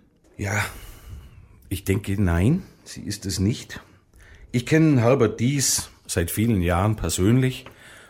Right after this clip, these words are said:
und ich muss sagen, das ist eine absolut außergewöhnliche Persönlichkeit, zielstrebig, konsequent und auch hart gegen sich selbst.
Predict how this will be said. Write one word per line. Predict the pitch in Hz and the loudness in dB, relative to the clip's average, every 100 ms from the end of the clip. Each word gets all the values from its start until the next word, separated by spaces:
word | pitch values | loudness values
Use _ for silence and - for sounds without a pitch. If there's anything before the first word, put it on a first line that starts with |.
| - | -8
und | 95 | -2
ich | 95 | 2
muss | 95 95 | 2 0
sagen, | - 92 113 | 0 0 2
das | 104 98 | 2 0
ist | 95 - - - - - - - | -4 -10 -18 -20 -20 -20 -16 -2
eine | 104 104 | 2 2
absolut | - 101 123 110 107 - - - - _ _ | 0 -2 0 0 -2 -4 -10 -10 -20 _ _
außergewöhnliche | 107 123 123 92 95 85 98 107 107 95 90 90 90 85 | 2 2 4 2 2 2 2 4 4 2 0 0 0 -4
Persönlichkeit, | - 87 92 95 87 - 78 78 - _ _ _ | -8 -4 0 0 -2 -4 -8 -8 -12 _ _ _
zielstrebig, | - - 113 123 - 95 90 92 98 92 - _ _ _ | -6 -2 0 -2 -4 -2 0 0 -4 -6 -16 _ _ _
konsequent | - 104 95 87 92 92 120 - - - - - - - - - | -2 0 2 0 2 2 2 -2 -18 -20 -20 -20 -20 -20 -16 -6
und | 101 | -2
auch | 98 | 0
hart | 98 98 | 2 2
gegen | - 90 87 | 0 -2 -2
sich | 80 - | -4 0
selbst. | 92 98 - - - | 0 0 -8 -14 -16